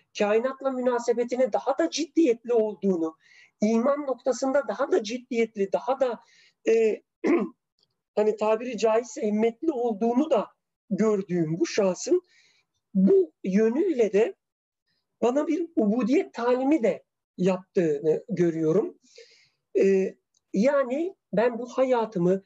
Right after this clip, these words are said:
bu işte bana sunulan bu mana çerçevesinde nasıl yaşarım? Bu benim ahiretim. Onu hani nasıl alırsanız, e, onu size bırakıyorum. Benim ahiretim noktasında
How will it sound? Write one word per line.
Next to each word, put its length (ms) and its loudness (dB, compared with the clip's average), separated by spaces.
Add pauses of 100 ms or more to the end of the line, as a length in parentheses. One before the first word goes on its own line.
(340)
bu 260 -2
işte 240 -4
bana 220 2
sunulan 520 0
bu 140 0
mana 400 2
çerçevesinde 800 0
nasıl 240 -2
yaşarım? 560 0 (880)
Bu 160 0
benim 240 2 (180)
ahiretim. 800 0
Onu 400 0 (180)
hani 240 2
nasıl 260 -2
alırsanız, 640 0
e, 220 0
onu 220 2
size 320 -2
bırakıyorum. 520 0 (800)
Benim 220 0 (120)
ahiretim 880 0
noktasında 840 0